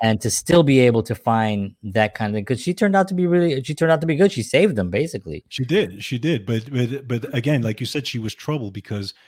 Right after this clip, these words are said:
Speaker 2: she, she thought she was losing her grip with Captain Kirk, and her purpose really was, like she said, to be a captain's
Speaker 1: Captain.
Speaker 2: woman. That's
Speaker 1: Right.
Speaker 2: what she wanted. She wanted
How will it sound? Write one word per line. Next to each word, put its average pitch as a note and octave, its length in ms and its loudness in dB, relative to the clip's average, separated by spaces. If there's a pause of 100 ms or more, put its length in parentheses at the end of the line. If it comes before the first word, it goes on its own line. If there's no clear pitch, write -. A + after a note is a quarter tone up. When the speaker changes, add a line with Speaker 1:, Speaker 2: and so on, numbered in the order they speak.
(300)
Speaker 2:
she, C3+ 840 -4 (480)
she - 240 -4
thought D3 360 0
she - 160 -4
was A#2 240 -2
losing B2 340 0
her G#2 160 -2
grip A#2 460 4
with - 720 -2 (320)
Captain G#2+ 400 -4
Kirk, G#2 420 -6
and A#2 340 2 (500)
her D#3+ 480 2 (460)
purpose C3 580 0
really B2+ 420 2
was, A2 360 -2 (100)
like A2+ 140 -2
she B2 120 -6
said, - 300 -6
to A#2 100 -2
be A2 160 -4
a G2+ 60 -4
captain's G#2+ 560 -6
Speaker 1:
Captain. F#2+ 120 -8
Speaker 2:
woman. F#2 320 0 (100)
That's A2+ 240 2
Speaker 1:
Right. C3 60 4
Speaker 2:
what - 100 -2
she - 160 -8
wanted. A#2+ 440 0
She - 180 -6
wanted C3 500 -2